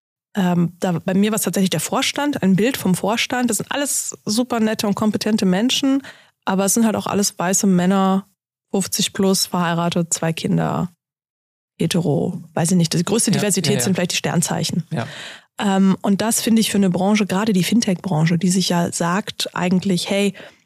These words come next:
Speaker 1: wir brechen auf, um komplett das Banking zu revolutionieren.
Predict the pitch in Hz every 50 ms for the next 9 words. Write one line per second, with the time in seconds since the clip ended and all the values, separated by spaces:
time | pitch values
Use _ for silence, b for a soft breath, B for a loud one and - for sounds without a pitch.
0 | B - 180 208 233 208 - 208 202 - 214 196 - 175 185 196 - - 190 185
1 | - - 190 175 - - - 190 190 208 247 233 - 214 - - - 165 185 175
2 | 214 196 - - 180 180 185 175 190 185 170 - - 180 175 180 185 170 165 170
3 | 196 220 233